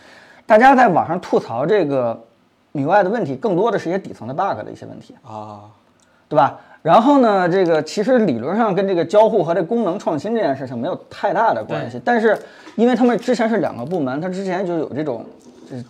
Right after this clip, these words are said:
Speaker 1: 界限，
Speaker 3: 互相，对。
Speaker 1: 对，界限不太清楚，出了一个问题，到底谁去解决这件事情就很难去判断，所以他们内部其实评估了以后，也想给大家一个非常好的一个体验，所以干脆就整合成一个部门，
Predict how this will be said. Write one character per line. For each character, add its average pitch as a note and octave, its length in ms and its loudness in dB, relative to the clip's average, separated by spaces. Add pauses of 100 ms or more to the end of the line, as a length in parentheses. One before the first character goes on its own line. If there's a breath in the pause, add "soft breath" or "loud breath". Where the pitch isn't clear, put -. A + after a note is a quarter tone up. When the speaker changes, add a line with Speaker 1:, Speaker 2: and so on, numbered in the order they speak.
Speaker 1:
界 G#3+ 160 4
限， F3+ 80 4
Speaker 3:
互 - 0 -
相， F3+ 220 4
对。 F3+ 180 0
Speaker 1:
对， F3+ 200 0
界 G#3 220 4
限 G3+ 140 2
不 G3+ 80 -2
太 G#3+ 120 2
清 A#3+ 300 -2
楚， F#3+ 100 2
出 A#3 200 0
了 A#3 40 4
一 A3+ 40 2
个 A#3 80 2
问 A3+ 100 0
题， F#3+ 80 -2
到 G3 140 4
底 C#3+ 100 0
谁 D#3 160 -6
去 G#3+ 140 2
解 C#3 120 -8
决 B2+ 180 -16
这 B2+ 60 -8
件 G3 220 -2
事 F#3+ 80 -8
情 E3+ 140 -6
就 E3 160 -6 (480 soft breath)
很 - 120 -10
难 B2 140 -4
去 G#3 100 -2
判 F#3 300 4
断， G#2+ 240 -8
所 F#3 140 0
以 G#3+ 80 4
他 E3 120 0
们 A#3 80 2
内 A#3+ 80 4
部 G3 140 4
其 - 80 -2
实 G3 140 0
评 F3 200 -6
估 G#3 120 2
了 F#3 80 2
以 A#2 60 -10
后， D3+ 200 -6
也 C3+ 160 -2
想 C3+ 180 -2
给 C3 80 -6
大 A#2 60 -6
家 B2 140 -2
一 B2+ 100 -4
个 C3 180 -4
非 A#2+ 160 -10
常 D3+ 140 -4
好 - 260 -10
的 A#2 80 -10
一 A#2+ 60 -8
个 C3+ 100 -6
体 B2 200 -14
验， A#2+ 200 -8
所 D#3 140 -6
以 C#3 160 -4 (420 soft breath)
干 A3 200 6
脆 A3 180 0
就 C#3 340 0 (160)
整 B2 140 -6
合 C#3+ 100 -8
成 E3 120 -4
一 C#3+ 80 -2
个 F#3+ 80 2
部 G#3 100 4
门， A#2+ 160 -4